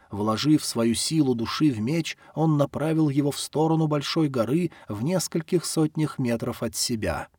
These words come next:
Небесный гром завибрировал на мгновение, прежде чем луч фиолетового света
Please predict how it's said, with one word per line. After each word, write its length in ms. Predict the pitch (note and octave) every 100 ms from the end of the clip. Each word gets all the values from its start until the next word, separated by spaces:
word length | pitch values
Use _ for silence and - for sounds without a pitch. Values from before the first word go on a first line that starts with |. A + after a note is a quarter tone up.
| _ _ _ -
Небесный 640 | F#2 A2 B2 A#2 A#2 G#2
гром 380 | G#2 B2 C#3+ A#2 -
завибрировал 800 | G2+ C3 C#3 C3 D#3 D3 D3 C#3
на 140 | C#3
мгновение, 800 | C3 B2+ A2+ E3 C3 F#2 E2+ E2+ -
прежде 420 | D3 F#3 D3+ D#3+
чем 260 | D#3 D3+ C#3+
луч 360 | C#3+ F#3 -
фиолетового 680 | - C3+ D3+ F3+ D3+ C3 B2
света 640 | - G2+ E3 F#3 F#3+ F#3